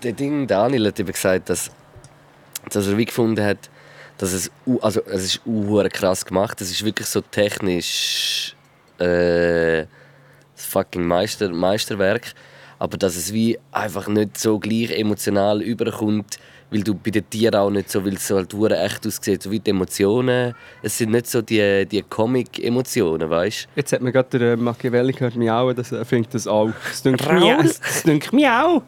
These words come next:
Speaker 2: hat er gesagt.
Speaker 1: Aber das hat er so wirklich so als Punkt gesehen, dass es wie einfach nicht so emotional überkommt wie halt der, der Zeichentrickfilm.
Speaker 2: Das war wahrscheinlich,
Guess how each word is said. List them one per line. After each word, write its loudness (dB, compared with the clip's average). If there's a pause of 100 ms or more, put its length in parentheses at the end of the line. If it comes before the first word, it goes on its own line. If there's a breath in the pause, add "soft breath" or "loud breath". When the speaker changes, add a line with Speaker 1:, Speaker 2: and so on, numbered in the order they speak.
Speaker 2:
hat 0
er -18
gesagt. -2 (1400 loud breath)
Speaker 1:
Aber 0
das 2
hat 0
er 0
so 2
wirklich 2
so 2
als 0
Punkt -2
gesehen, 0
dass 0
es -4
wie 4
einfach 0
nicht 0
so 2
emotional 0 (540 soft breath)
überkommt 0
wie 2
halt -2
der, 2
der 0
Zeichentrickfilm. -6
Speaker 2:
Das 2
war 0
wahrscheinlich, 0